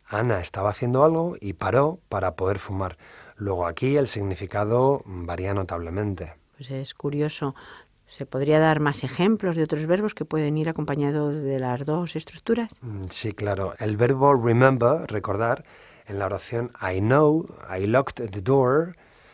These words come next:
Speaker 1: I remember locking it". Sé que cerré la puerta con llave, pues me acuerdo de haberla cerrado.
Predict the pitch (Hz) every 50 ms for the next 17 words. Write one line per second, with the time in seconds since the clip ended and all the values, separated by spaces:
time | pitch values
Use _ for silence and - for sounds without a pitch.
0 | - _ _ _ _ _ _ - 107 101 98 107 107 117 123 127 120 127 117 110
1 | 120 135 135 - 139 127 123 - - 123 117 101 92 - - - - - - _
2 | _ _ - - - 127 117 - 131 - - 113 104 110 113 110 107 101 92 -
3 | - 110 113 120 - - - 107 104 107 113 120 120 107 92 85 85 95 104 113
4 | 110 107 107 131 151 - _ _ _ _ - 107 92 92 95 92 92 - - 104
5 | 104 107 107 117 123 127 120 107 90 92 92 92 90 - - 95 92 87 95 107
6 | 107 -